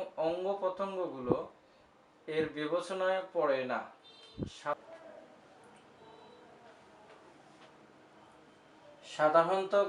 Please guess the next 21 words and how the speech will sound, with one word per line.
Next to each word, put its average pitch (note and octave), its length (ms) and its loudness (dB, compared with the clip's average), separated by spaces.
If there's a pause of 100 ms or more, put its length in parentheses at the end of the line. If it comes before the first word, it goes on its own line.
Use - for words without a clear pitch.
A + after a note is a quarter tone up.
গর্ভ C#3+ 220 4 (180)
অবস্থায় F3 540 4
ছয় C#3+ 220 4 (100)
থেকে D#3+ 200 -2 (140)
সাত C3+ 200 -2 (140)
সপ্তাহ D#3+ 360 -2 (160)
বা B2 120 8 (220)
সর্বোচ্চ F#3+ 520 2 (920)
চোদ্দ F3 240 4 (180)
সপ্তাহের G3+ 520 4 (320)
মধ্যে D#3+ 400 2 (440)
করা D3 200 8 (100)
হয়, C#3 220 2 (1400)
তাই D3+ 240 12 (1300)
ভ্রূণের F3 480 6 (300)
গর্ভকালীন F3+ 640 10 (140)
বয়স D#3 280 8 (160)
গণনা E3+ 340 6 (100)
করার D3 280 6 (100)
ক্ষেত্রে C3+ 340 -6 (480)
এটি F3 280 -2